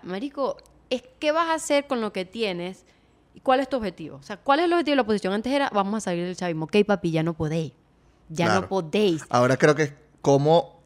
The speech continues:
Speaker 2: podemos convivir con ellos sin matarnos, entre
Speaker 1: O
Speaker 2: todos.
Speaker 1: cómo haces poco a poco para ganar institucionalidad o para,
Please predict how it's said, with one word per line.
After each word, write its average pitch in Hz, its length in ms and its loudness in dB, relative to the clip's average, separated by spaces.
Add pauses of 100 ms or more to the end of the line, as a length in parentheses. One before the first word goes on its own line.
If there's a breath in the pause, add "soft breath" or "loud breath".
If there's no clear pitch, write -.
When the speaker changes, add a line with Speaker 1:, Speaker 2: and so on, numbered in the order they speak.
(140)
Speaker 2:
podemos 135 440 4
convivir 131 460 4
con 135 160 0
ellos 143 220 0
sin 143 140 -2
matarnos, - 760 -4
entre 113 240 -4
Speaker 1:
O 233 60 0
Speaker 2:
todos. - 160 0
Speaker 1:
cómo 269 340 0
haces 311 340 -6
poco 285 260 -2
a 285 100 -4
poco 285 280 -2
para 240 200 2
ganar 202 320 0
institucionalidad 190 960 0
o 208 80 0
para, 175 260 -2